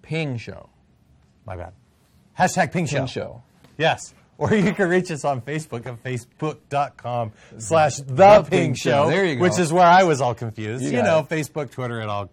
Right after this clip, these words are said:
Speaker 2: it all bleeds together.
Speaker 1: And then obviously you can reach us individually as well if you wanted to at at sign Rickster C D N.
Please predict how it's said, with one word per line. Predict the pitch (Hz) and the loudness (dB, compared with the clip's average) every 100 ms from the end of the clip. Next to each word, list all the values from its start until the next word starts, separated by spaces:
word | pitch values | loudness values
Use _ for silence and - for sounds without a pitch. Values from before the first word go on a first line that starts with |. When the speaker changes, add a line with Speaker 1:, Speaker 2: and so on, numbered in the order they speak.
| 123 | -12
Speaker 2:
it | 117 | -8
all | 104 98 | -6 -8
bleeds | 95 92 80 | -10 -14 -16
together. | - 92 87 95 | -16 -16 -16 -16
Speaker 1:
And | 123 120 | -10 -6
then | 120 | 0
obviously | 120 117 123 | 0 -2 -6
you | |
can | 113 | -8
reach | 113 110 - | -8 -10 -8
us | 110 104 | -8 -10
individually | 113 107 107 120 127 123 | -10 -8 -6 -6 -6 -6
as | 117 110 | -6 -4
well | 143 160 | -2 0
if | 139 - | -2 -6
you | 135 | -6
wanted | 143 139 - | -6 -8 -8
to | 147 131 | -6 -4
at | 113 | -6
at | - 120 - | -6 -10 -8
sign | 131 120 120 117 | -8 -8 -8 -10
Rickster | 110 127 - 135 127 | -10 -12 -10 -10 -10
C | 131 | -8
D | 123 | -8
N. | 139 202 | -8 -12